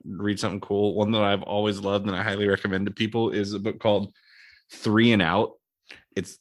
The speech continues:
it's by John Bacon, and it's about the three years that Rich Rod spent at Michigan and everything that led up to it and everything that kinda, like, led to his downfall and firing.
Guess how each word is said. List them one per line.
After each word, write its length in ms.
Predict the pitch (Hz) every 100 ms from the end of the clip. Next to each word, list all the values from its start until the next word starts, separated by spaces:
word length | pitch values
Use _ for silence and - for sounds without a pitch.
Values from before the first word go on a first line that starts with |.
| -
it's 160 | 101
by 140 | - 95
John 360 | 87 98 101
Bacon, 480 | 95 87 90 110 110 -
and 80 | 95
it's 120 | 92
about 240 | 95 101
the 100 | 101
three 360 | - - 92 95
years 360 | 95 98 98
that 100 | 98
Rich 260 | 85 95 87
Rod 320 | 101 98 101
spent 380 | - - 98 -
at 160 | 98 -
Michigan 500 | 95 120 117 127 123 _
and 240 | 101 98 95
everything 340 | 101 107 107
that 100 | 101
led 160 | 87 95
up 140 | 92 -
to 120 | 113
it 200 | 110 -
and 300 | 98 92 92
everything 360 | 98 95 98
that 160 | 95 -
kinda, 200 | 101 92
like, 180 | 92 90
led 240 | 95 92
to 100 | 92
his 160 | 95 92
downfall 500 | 92 92 92 98 92
and 100 | 87
firing. 500 | 92 95 98 107